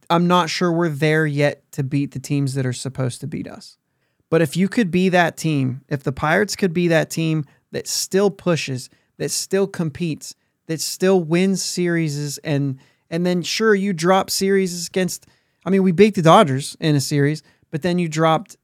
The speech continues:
you know, you're talking about dropping to Tampa and, and, um, help me out here.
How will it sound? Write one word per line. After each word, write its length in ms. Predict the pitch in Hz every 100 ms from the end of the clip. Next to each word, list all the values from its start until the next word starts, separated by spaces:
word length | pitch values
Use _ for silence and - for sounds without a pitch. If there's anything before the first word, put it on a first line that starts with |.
| -
you 140 | 170
know, 120 | 147
you're 200 | 135 147
talking 280 | 143 165 156
about 160 | 151 143
dropping 340 | 147 143 151
to 80 | 135
Tampa 360 | 135 175 165 160
and, 600 | 156 156 147 135 131 127 _ _ _ _
and, 380 | 139 135 131 131
um, 520 | 131 123 120 117 131 _ _ _ _ _ _
help 160 | 139 139
me 80 | 135
out 140 | 127
here. 220 | 131 127